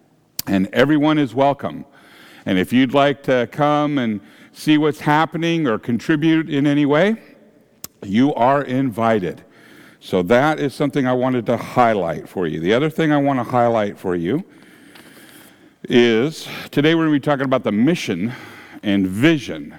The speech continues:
that Christ had for the church. And when I started this path to become a pastor, uh, and I was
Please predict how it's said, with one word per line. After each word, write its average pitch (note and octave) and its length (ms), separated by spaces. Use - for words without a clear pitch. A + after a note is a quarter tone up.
that F#2+ 180
Christ C#3+ 460
had F#2+ 560
for G#2 160
the G#2+ 140
church. - 580
And A2 880
when B2+ 640
I C#3 200
started C#3 540
this A2 200
path A#2+ 640
to B2 80
become G#2 380
a F#2+ 40
pastor, C#3+ 760
uh, F#2 680
and G#2+ 180
I G2+ 120
was G2 500